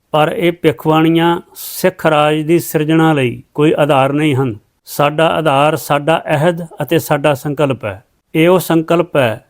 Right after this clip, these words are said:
ਜੋ ਪਿਛਲੇ ਜਨਮਾਂ ਦੇ ਵਿੱਚ ਲਾਹੌਰ ਦੀ ਫਿਜ਼ਾ ਦੇ ਵਿੱਚ, ਅਸਮਾਨ ਦੇ ਵਿੱਚ ਬੈਠਦਿਆਂ ਹੋਇਆਂ ਮਲਬੇ ਨੂੰ ਦੇਖ ਕੇ ਜਿਹੜੇ ਫੈਸਲੇ ਲਏ ਸਨ, ਉਹਨਾਂ ਫੈਸਲਿਆਂ ਦੇ ਵਿੱਚ ਛੁਪੀ ਹੋਈ ਚੇਤਨਾ ਸਾਡੀ ਤਾਕਤ ਹੈ, ਸਾਡਾ ਜ਼ੋਰ ਹੈ। ਸਾਨੂੰ ਜਾਗਦੇ ਰਹਿਣਾ ਪੈਣਾ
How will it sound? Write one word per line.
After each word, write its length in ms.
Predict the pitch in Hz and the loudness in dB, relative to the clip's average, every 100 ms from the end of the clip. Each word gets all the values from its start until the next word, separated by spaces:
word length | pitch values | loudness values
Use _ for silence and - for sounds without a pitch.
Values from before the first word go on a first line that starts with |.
| _ 135 | _ 0
ਜੋ 180 | 160 | 2
ਪਿਛਲੇ 440 | 165 175 - 180 175 | 2 -2 -2 0 0
ਜਨਮਾਂ 360 | 160 160 160 | 2 2 2
ਦੇ 140 | 156 156 | 2 2
ਵਿੱਚ 240 | 156 160 | 2 0
ਲਾਹੌਰ 420 | 165 131 143 156 | -2 2 2 2
ਦੀ 160 | 156 165 | 0 -4
ਫਿਜ਼ਾ 340 | - 160 175 | -2 0 0
ਦੇ 120 | 160 160 | 0 -2
ਵਿੱਚ, 220 | 156 - 135 | -2 -4 -10
ਅਸਮਾਨ 380 | 139 147 151 | -2 0 2
ਦੇ 120 | 156 156 | 2 0
ਵਿੱਚ 200 | 156 151 | -2 -2
ਬੈਠਦਿਆਂ 500 | 139 143 143 156 151 | 0 0 0 -2 0
ਹੋਇਆਂ 300 | 135 151 151 | 0 0 0
ਮਲਬੇ 460 | 147 160 156 185 | 0 -2 2 2
ਨੂੰ 140 | 180 160 | 2 0
ਦੇਖ 240 | 160 131 | -2 -4
ਕੇ 140 | 165 | -6
ਜਿਹੜੇ 180 | 160 156 | -4 -4
ਫੈਸਲੇ 440 | 143 139 127 143 139 | -2 -2 -2 -4 -2
ਲਏ 180 | 139 | -4
ਸਨ, 320 | 127 131 107 104 _ - | -4 -8 -10 -16 _ -4
ਉਹਨਾਂ 320 | 160 170 170 | 2 4 4
ਫੈਸਲਿਆਂ 560 | 160 151 151 - 170 165 | 2 0 -2 0 0 2
ਦੇ 140 | 160 | 2
ਵਿੱਚ 240 | 156 165 147 | 2 0 -4
ਛੁਪੀ 400 | - 160 190 175 | -4 -4 0 0
ਹੋਈ 240 | 151 160 | 2 2
ਚੇਤਨਾ 580 | 160 170 165 160 127 101 - _ | 2 -2 0 0 0 -4 -12 _
ਸਾਡੀ 440 | - 147 156 170 | -4 -2 0 -2
ਤਾਕਤ 380 | 165 156 147 143 | 0 0 0 2
ਹੈ, 240 | 165 160 - _ _ _ _ _ | 2 0 -6 _ _ _ _ _
ਸਾਡਾ 400 | - 151 147 147 | -2 0 0 0
ਜ਼ੋਰ 360 | 139 139 135 | 0 0 2
ਹੈ। 280 | 113 98 98 _ _ | 0 -4 -12 _ _
ਸਾਨੂੰ 420 | - 143 156 175 | -4 0 2 2
ਜਾਗਦੇ 420 | 160 151 156 160 | 2 0 2 2
ਰਹਿਣਾ 240 | 156 160 156 | 2 2 0
ਪੈਣਾ 360 | 135 131 120 | 0 0 0